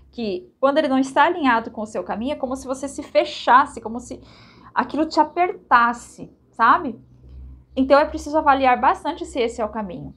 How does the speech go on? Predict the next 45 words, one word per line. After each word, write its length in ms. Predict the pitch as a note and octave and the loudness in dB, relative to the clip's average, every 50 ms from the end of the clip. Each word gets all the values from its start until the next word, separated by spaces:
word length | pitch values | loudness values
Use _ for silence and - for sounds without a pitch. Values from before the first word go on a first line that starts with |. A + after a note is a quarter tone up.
| _ - | _ -4
Mas 180 | A3 A#3 A#3+ | -2 -2 -2
se 100 | A#3 - | -2 -2
você 220 | C#4+ F4+ F4+ F#4+ F4+ | -4 -2 -2 -2 -2
sente 420 | F#4 - D#4 C4+ D4+ C4+ - C4 - - - - | -2 0 -2 -2 -2 -2 -6 -8 -8 -8 -10 -8
uma 120 | G#3 A3 A3 | -6 -6 -6
sensação 400 | A3 A#3 A#3 A#3 A3+ - A#3+ A3+ | -6 -6 -8 -6 -4 -2 -4 -2
de 80 | A3+ | -2
relaxamento, 720 | B3 B3 A#3 A3+ A#3+ A#3 - B3 A3 G3+ A3 A3+ A3+ - G#3 | 0 0 2 0 0 -2 -4 -6 -4 -4 -4 -6 -6 -8 -4
de 120 | G#3+ A3 | -2 0
abertura, 520 | A3 G3+ G#3+ G#3+ A3+ - A3+ A3 G#3+ A3 | 0 0 -2 -6 -6 -8 -6 -2 -2 -2
de 160 | G#3+ G#3+ - - | -2 -4 -10 -16
que 160 | - - A#3 | -14 -14 -8
dá 300 | G3+ G#3+ A#3+ B3 D#4+ F4+ | 0 6 6 6 6 6
pra 240 | - - D#4 B3+ A#3 | 2 0 0 0 0
ir 140 | A#3+ A3+ | 0 -2
adiante 460 | G#3+ G#3 G3+ G#3+ G#3 G3 G#3+ A3 - _ | -4 -4 -6 -8 -8 -8 -8 -10 -12 _
com 120 | - F3+ | -12 -12
aquilo, 460 | E3+ F3 - - B3+ C4 D4+ C#4+ C4+ - _ _ _ | -12 -12 -12 -12 -10 -10 -10 -10 -12 -16 _ _ _
então 200 | - G#3+ B3 B3 | -6 -2 0 0
possivelmente 640 | B3 B3+ C4 C4 C4 A#3 B3 B3 A#3 A3+ A3+ A3+ A#3 | 2 0 -2 -2 -2 -2 -2 -2 -2 -2 -6 -4 -6
esse 160 | A3 A3 - | -6 -4 -4
é 40 | A3 | -6
o 40 | A3 | -2
caminho. 360 | - B3+ A#3+ G3+ F3 E3+ F#3 _ _ _ - | -2 -2 -2 -2 -6 -8 -14 _ _ _ -8
E 80 | A3+ A3 | -2 0
quando 180 | A#3 A#3+ B3 | 2 2 2
você 180 | B3 C4 C4 C#4 | 2 2 2 0
tem 220 | C4+ C#4 B3+ C4 | 0 0 -2 0
clareza 560 | C4+ D4 D4 D4+ D#4 C#4+ A#3 G#3 G#3 G3+ F#3+ | 2 4 4 4 4 2 0 -2 -2 -4 -8
sobre 300 | F#3+ - - G#3 G3 G3+ | -10 -10 -10 -10 -10 -10
o 20 | G#3+ | -12
que 140 | - A3+ G3+ | -12 -12 -12
você 260 | G3+ G3+ - - G3+ | -12 -12 -10 -12 -12
não 400 | F#3 F#3 F#3+ G#3 A#3+ D4+ - - | -8 -4 -2 0 0 0 0 0
quer 320 | - C#4+ A#3+ B3 - B3+ | 0 4 6 6 6 4
abrir 260 | A#3+ G#3 G3+ G#3+ F#3+ | 2 -2 -4 -8 -10
mão, 360 | F#3+ F3+ F3+ F#3+ G#3+ A3 G#3+ - - _ _ _ _ | -8 -6 -4 -4 -4 -4 -6 -10 -18 _ _ _ _
é, 180 | - F3+ F#3 F#3+ | -4 -4 -4 -4
que 120 | F#3+ - | -4 -8
você 240 | G3+ G#3+ A3 - B3 | -8 -6 -4 -2 -2
não 180 | A3+ A#3 C4 D#4+ | 0 0 0 0
está 240 | F#4+ F#4 - C4+ | 0 0 0 0
disposto, 680 | A#3+ A#3+ B3+ B3+ - - G#3+ G#3+ A3 A#3+ A#3 - _ _ | 0 0 -4 -10 -10 -4 -2 -2 -2 -2 -4 -8 _ _
que 80 | - G3+ | -16 -10
você, 480 | F#3+ G#3 G#3 - A3+ G#3 G#3+ G#3+ - | -10 -10 -6 -2 -2 -2 -2 -4 -8